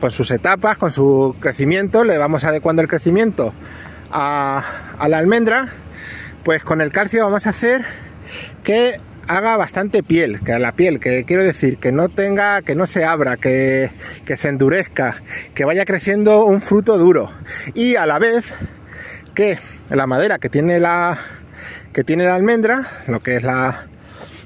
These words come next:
<clears throat> lo que es la cáscara, también vaya endureciendo, porque así va a asimilar mejor luego otros,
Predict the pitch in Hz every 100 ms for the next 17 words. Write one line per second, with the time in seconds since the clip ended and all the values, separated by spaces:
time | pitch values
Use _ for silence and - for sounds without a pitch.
0 | - - - 208 - - - - - 135
1 | 127 151 165 214 202 220 247 247 - -
2 | - - 147 151 226 269 226 175 208 240
3 | 226 165 151 139 - 175 147 117 107 135
4 | 127 139 127 - 208 214 196 208 - 160
5 | 151 190 214 175 135 180 208 196 - -
6 | - - 151 190 214 214 - 151 170 190
7 | 196 160 131